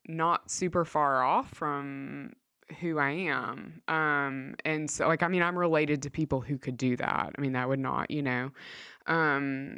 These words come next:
and who, who might have to do that. And so,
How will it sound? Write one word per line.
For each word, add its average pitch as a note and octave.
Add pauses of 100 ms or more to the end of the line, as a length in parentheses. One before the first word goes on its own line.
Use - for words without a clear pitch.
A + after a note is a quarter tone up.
(120)
and D#3
who, D#3
who D#3
might C#3
have D#3
to D3
do C3
that. C3
And D#3
so, C#3+